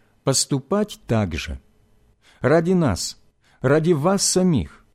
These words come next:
ради Иисуса не медлите делать что-то, даже если вы ещё новички в Божьей школе.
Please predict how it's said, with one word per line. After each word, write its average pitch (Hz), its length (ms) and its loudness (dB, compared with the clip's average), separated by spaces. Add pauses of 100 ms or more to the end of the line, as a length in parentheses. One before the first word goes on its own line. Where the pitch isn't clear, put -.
(300)
ради 185 500 2
Иисуса 175 880 0 (300)
не 143 180 2
медлите 180 640 4
делать 170 400 2
что-то, 165 520 -2 (360)
даже 180 420 0
если 196 320 0
вы 185 160 0
ещё 185 460 0 (240)
новички 170 640 0
в 131 120 0
Божьей 151 360 0
школе. 92 540 -4